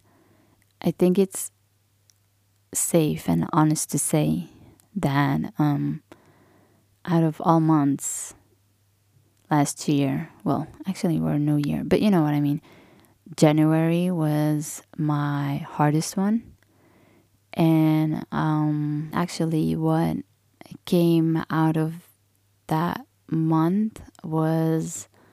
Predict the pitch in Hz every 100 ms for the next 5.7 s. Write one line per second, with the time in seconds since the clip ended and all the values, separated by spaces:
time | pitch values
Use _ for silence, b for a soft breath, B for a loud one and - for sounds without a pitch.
0 | b b b b b - 170 160 - 147
1 | 160 180 220 B B B B _ _ _
2 | - 180 - - 175 180 - 165 165 160
3 | 160 156 160 160 160 156 165 - - 170
4 | - 156 160 160 156 160 156 156 - 156
5 | 156 - 180 185 185 190